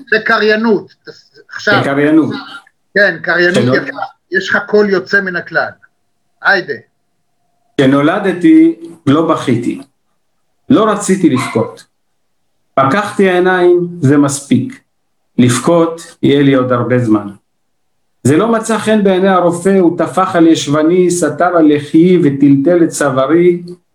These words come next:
Speaker 2: עד שבכיתי. הרופא חייך, אמא הזילה דמעה, "אבא היה מאושר, אני בכיתי." בכיתי וידעתי למה. ככה הוא מתחיל את סיפור חייו, יגאל,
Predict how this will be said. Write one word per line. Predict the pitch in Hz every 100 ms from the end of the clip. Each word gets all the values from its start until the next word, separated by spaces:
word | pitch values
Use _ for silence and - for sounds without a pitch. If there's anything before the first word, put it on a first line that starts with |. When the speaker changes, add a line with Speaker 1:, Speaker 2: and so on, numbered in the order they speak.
| -
Speaker 2:
עד | 160 190
שבכיתי. | - 170 160 - 117 - - _ _ _ _ _ _ _ _ -
הרופא | 139 156 - 220
חייך, | 214 196 190 180 170 - - _ _ _ -
אמא | 170 185
הזילה | 180 175 190 185
דמעה, | 165 156 151 156 151 143 - _ _ _ _ -
"אבא | 165 175
היה | 165 165
מאושר, | 165 156 147 - 151 143 135 123 - _ _ _ -
אני | 127 151
בכיתי." | 147 143 139 - - - _ _ _ _ _ _ -
בכיתי | 127 123 180 180 196 196 190 - _ _
וידעתי | - 123 120 139 139 143
למה. | 117 107 104 - _ _ _ _ -
ככה | 170 175
הוא | 185 165
מתחיל | 151 175 156
את |
סיפור | - 143 139 165 131
חייו, | 143 156 139
יגאל, | 143 151 127 120